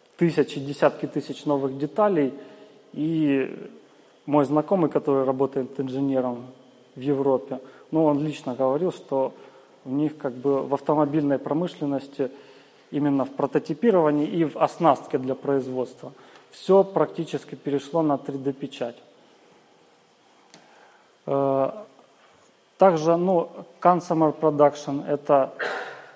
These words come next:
имеется в виду продукция массового произв-, массового потребления – но не сама продукция, а её разработка. То есть, э, тот пример, который я рассказывал с крышечкой, например.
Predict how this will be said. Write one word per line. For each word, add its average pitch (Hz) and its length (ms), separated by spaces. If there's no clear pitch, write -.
имеется 151 440
в 135 40
виду 143 300
продукция 147 1000
массового 139 520
произв-, 135 420
массового 143 400
потребления – 170 800
но 151 280
не 147 160
сама 220 240
продукция, 160 520
а 147 140
её 175 240
разработка. 147 640
То 147 160
есть, - 280
э, 135 360
тот 151 160
пример, 156 300
который 143 440
я 131 220
рассказывал 131 520
с - 80
крышечкой, 135 580
например. 131 460